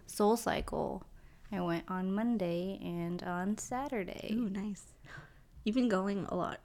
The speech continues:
Speaker 2: lately.
Speaker 1: Yeah, I started going, s-, um, it's been a month now, and, um, I'm fucking hooked. So I originally thought it was a cult, but
Speaker 2: I still think it's a cult.
Speaker 1: It's a cult, but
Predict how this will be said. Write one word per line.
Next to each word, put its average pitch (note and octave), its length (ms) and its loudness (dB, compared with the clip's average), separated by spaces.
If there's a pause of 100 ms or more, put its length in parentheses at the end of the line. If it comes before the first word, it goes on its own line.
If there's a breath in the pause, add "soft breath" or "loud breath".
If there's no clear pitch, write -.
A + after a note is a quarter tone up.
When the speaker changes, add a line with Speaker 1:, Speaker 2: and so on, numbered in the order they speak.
(160)
Speaker 2:
lately. - 520 -6
Speaker 1:
Yeah, G#3+ 280 8
I G3 140 8
started G3+ 480 2
going, G3 800 4
s-, - 300 -6 (200)
um, G3 400 0
it's F#3+ 120 -4
been G3+ 100 6
a - 20 6
month G3 360 4
now, D#3 420 4 (320)
and, F3 400 0
um, E3 440 2 (840 soft breath)
I'm F3+ 160 -2
fucking G3+ 280 -2
hooked. G#3+ 500 0 (160)
So E3+ 560 -2
I F#3+ 60 -2
originally F#3+ 400 4
thought F#3+ 220 4
it G3 100 6
was F#3+ 140 4
a G3 60 2
cult, B3 500 6 (220)
but F3+ 260 6
Speaker 2:
I G#3+ 60 8
still F3+ 220 0
think F3+ 200 -6
it's - 160 -12
a - 60 -18
cult. - 180 -12 (1040)
Speaker 1:
It's G#3 180 2
a B3+ 40 6
cult, C#4 420 12
but F#3 340 8